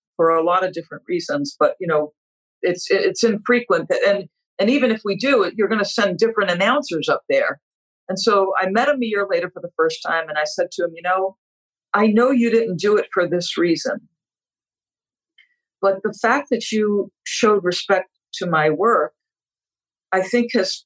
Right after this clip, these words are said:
further changed the opinion of the casual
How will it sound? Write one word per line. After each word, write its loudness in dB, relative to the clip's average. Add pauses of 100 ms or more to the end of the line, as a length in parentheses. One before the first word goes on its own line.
further 2
changed -4 (100)
the 2
opinion 0 (220)
of 4
the 0
casual 0